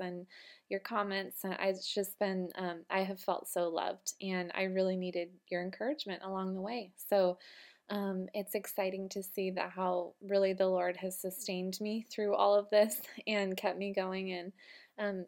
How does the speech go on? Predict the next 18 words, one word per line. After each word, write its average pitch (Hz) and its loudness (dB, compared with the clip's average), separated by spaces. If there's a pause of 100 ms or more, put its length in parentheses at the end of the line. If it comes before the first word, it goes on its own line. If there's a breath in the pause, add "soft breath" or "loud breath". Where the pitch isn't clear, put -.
it's 247 -2
exciting 285 4
to 262 2
see 240 -2
the 214 4 (120)
fruit 190 2
of 208 2
all 190 4
the 190 6
years 202 0
of 185 -6
hard 175 -4
work 175 -4
just - -6
coming 190 -4
to 185 -6
the 190 -6
surface. - -8